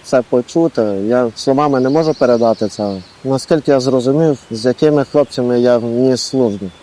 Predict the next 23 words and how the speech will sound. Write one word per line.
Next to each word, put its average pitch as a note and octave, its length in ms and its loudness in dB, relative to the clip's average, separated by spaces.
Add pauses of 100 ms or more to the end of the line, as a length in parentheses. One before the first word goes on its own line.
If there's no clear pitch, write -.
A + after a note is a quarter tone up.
Для B2 240 0
мене D3 360 2 (400)
мій C3+ 260 0
начальник C#3+ 600 -2
завжди B2 520 0
як A#2 180 2
батько C3 420 0
був, A2 240 -2
да, C3 220 0
і A2+ 120 -2 (160)
для B2 240 0
нашого C#3 380 0
відділення, B2+ 560 0
як A2 120 0
з-, - 260 -10
завжди A#2+ 340 2
батько. G#2+ 300 0
Він D3+ 200 0
для D3+ 140 0
нас D3+ 240 -2
проводив C#3 500 2
навчання C3+ 600 0
постійно. A#2+ 600 -2